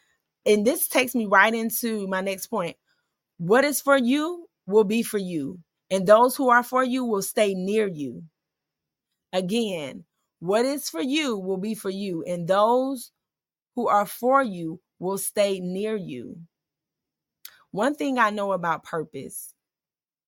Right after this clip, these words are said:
is that when you know your purpose and where you are going, the people who are called to you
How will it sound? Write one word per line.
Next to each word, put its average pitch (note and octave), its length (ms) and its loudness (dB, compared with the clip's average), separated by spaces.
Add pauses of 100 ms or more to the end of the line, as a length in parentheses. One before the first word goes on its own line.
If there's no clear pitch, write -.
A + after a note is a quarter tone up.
(400)
is F#3 220 -4
that F#3+ 280 -2
when F3 240 -6
you A#3 160 -2
know A#3+ 200 0
your G3+ 200 -2
purpose F#3 560 -6
and D#3+ 140 -6
where F3 120 0
you E3+ 200 -6
are D#3 80 -6
going, D#3 480 -6
the D3 100 -8
people F#3+ 680 -8
who F#3+ 160 -4
are D#3 160 0
called F3+ 600 0
to E3+ 120 -12
you D3+ 260 -10